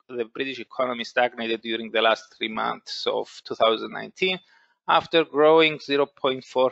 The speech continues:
percent quarter over quarter in the third quarter. While business investment is expected to have,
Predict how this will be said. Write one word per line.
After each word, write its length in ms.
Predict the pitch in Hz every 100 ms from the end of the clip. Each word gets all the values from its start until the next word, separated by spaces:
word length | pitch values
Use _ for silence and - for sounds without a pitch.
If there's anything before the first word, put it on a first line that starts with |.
| -
percent 720 | 131 123 - 127 127 123 117 131
quarter 260 | - 123 127
over 180 | 120 120
quarter 380 | - 123 - 123
in 140 | 113
the 100 | 110
third 240 | 110 110 -
quarter. 320 | - 101 - - _ - _ _ _
While 220 | 202 185 185
business 320 | 180 185 151
investment 480 | 131 202 208 214 196
is 100 | 156
expected 440 | - 175 156 160
to 120 | -
have, 200 | 156 139